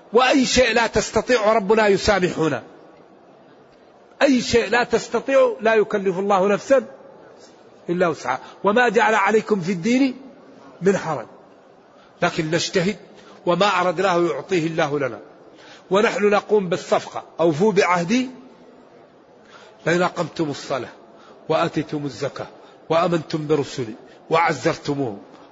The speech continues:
وأقرضتم الله قرضا حسنا لأكفرن عنكم سيئاتكم ولأدخلنكم جنات". إن الله اشترى، اشترى، أدفع الثمن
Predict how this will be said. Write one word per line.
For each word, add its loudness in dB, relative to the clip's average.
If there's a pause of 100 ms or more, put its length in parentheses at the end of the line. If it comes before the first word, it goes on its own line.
وأقرضتم 0
الله 2
قرضا -2
حسنا 0 (420)
لأكفرن 0
عنكم 0
سيئاتكم 0 (800)
ولأدخلنكم 0
جنات". -6 (200)
إن 0
الله 0
اشترى، -2 (640)
اشترى، -10 (1300)
أدفع 0
الثمن 2